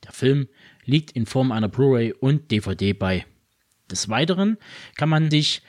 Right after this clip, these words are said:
ein kurzweiliges sowie informatives Booklet von Christoph N. Kellerbach zu Gemüte führen und oder eines der kleinen und großen Features auf den Discs anschauen. Vom Audiokommentar mit Mitregisseur Dirk Campbell,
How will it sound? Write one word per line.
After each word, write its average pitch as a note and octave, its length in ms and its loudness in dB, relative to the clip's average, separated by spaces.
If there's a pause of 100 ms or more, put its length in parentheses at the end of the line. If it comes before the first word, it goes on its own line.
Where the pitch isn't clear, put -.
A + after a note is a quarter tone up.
(140)
ein A#2 200 0
kurzweiliges B2+ 840 0
sowie C#3+ 300 2
informatives D3+ 720 0
Booklet A2+ 460 -2
von G#2+ 360 -2 (120)
Christoph G#2 400 -4
N. F#2+ 160 -4
Kellerbach A#2 480 0
zu A#2 160 -6
Gemüte A#2 320 2
führen A2+ 380 0 (360)
und A3+ 260 2
oder C3+ 360 2 (260)
eines B2 280 0
der G#2 100 -6
kleinen B2+ 300 0
und G2+ 140 -6
großen A2+ 300 -2
Features A2 560 -2 (340)
auf B2+ 200 -4
den E3 240 0
Discs - 460 -2
anschauen. A2+ 420 -2 (340)
Vom - 260 -6
Audiokommentar A#2 960 2 (160)
mit - 380 -10
Mitregisseur G#2+ 800 0 (240)
Dirk G2+ 200 0
Campbell, C#3 480 0